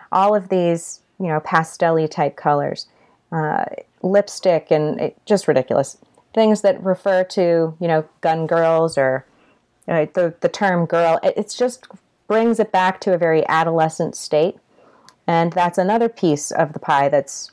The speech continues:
pretty frustrating, is to see grown women associate the firearms with a preteen mentality and yet still claim to be badasses. It just doesn't make sense to me.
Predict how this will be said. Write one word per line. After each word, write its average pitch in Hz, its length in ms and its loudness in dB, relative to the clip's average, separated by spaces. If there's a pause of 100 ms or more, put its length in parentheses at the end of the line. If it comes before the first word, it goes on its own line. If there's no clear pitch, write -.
(100)
pretty 160 240 0
frustrating, 143 680 0
is 139 240 -4
to 156 400 0
see 170 500 0 (360)
grown 214 340 0
women 170 480 0 (240)
associate 180 640 0
the 170 80 -10
firearms 160 680 2
with 156 280 0
a 147 240 2 (160)
preteen 202 580 0
mentality 151 720 0 (380)
and 165 200 0
yet 165 300 0
still 165 300 -2
claim 165 320 -2
to 160 80 -12
be 160 100 -4
badasses. 139 720 -2
It - 260 -8 (120)
just 170 320 2
doesn't - 240 2
make 151 160 -2
sense 139 280 -2
to 143 80 -2
me. 135 160 -4